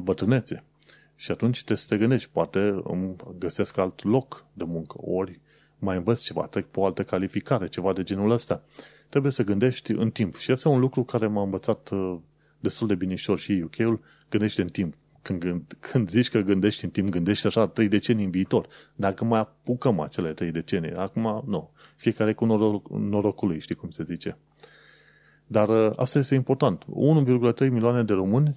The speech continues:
ar cam trebui să se gândească foarte bine la ideea de pensionare de pe aici și să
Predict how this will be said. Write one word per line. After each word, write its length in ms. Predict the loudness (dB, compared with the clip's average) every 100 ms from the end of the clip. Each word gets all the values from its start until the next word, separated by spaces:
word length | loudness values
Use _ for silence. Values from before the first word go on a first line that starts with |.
| -6
ar 200 | -4 -2
cam 160 | 0 0
trebui 320 | 2 2 2
să 200 | 2 0
se 160 | 2 0
gândească 360 | 2 2 2
foarte 300 | 0 0 0
bine 260 | -2 0 0
la 120 | 2
ideea 260 | 0 2 0
de 100 | 0
pensionare 500 | -2 -2 0 0 -2
de 120 | -4
pe 120 | -2
aici 260 | -2 -4 -10 _ _ _
și 140 | -8
să 360 | -4 2 2 2